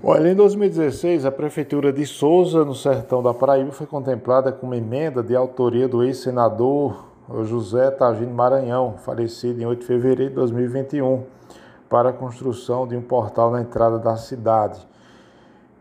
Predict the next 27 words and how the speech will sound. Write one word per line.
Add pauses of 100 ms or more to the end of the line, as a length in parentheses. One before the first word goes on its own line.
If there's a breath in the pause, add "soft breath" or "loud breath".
E,
de
acordo
com
o
projeto,
o
Portal
de
Souza
faz
parte
do
Programa
de
Desenvolvimento
e
Promoção
do
Turismo
e
da
Ação
de
Apoio
a
Projetos